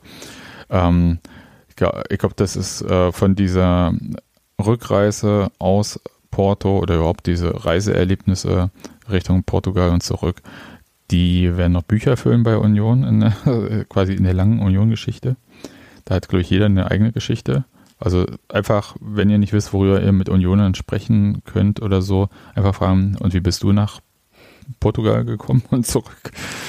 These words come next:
Ich glaub, dann gibt's für eine Stunde erstmal kein anderes Thema. Ja, ähm, was ich so noch so als Fazit irgendwie habe, und das ist auch so, was, weil es nochmal auch so diesen Punkt, den wir jetzt am Ende nochmal hatten,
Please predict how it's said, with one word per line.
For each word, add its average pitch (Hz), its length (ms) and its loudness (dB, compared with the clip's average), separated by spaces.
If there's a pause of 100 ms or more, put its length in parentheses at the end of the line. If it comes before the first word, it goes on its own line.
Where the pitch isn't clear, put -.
(160)
Ich - 60 -6
glaub, 104 140 -2
dann 90 160 0
gibt's - 500 -6
für - 100 -8
eine 87 140 2
Stunde 87 260 0
erstmal 82 380 -2
kein - 180 -4
anderes - 240 -4
Thema. 87 320 -4 (1500)
Ja, 85 300 0 (240)
ähm, 110 500 2 (380)
was 110 360 -2
ich - 240 -2
so 117 240 2
noch 107 160 2
so 117 100 0
als 98 140 -2
Fazit - 480 -2
irgendwie 90 400 -2
habe, 85 380 -4 (240)
und 90 220 0
das 101 80 -8
ist - 40 -4
auch 98 120 -2
so, 101 260 0
was, 98 180 0
weil 92 120 0
es - 120 -4
nochmal 104 220 2
auch 98 100 -2
so 104 140 -2
diesen 98 340 -2
Punkt, 110 320 -2
den 98 140 2
wir 95 80 2
jetzt 92 160 -4
am 87 140 0
Ende 104 180 2
nochmal 92 360 0
hatten, 104 560 0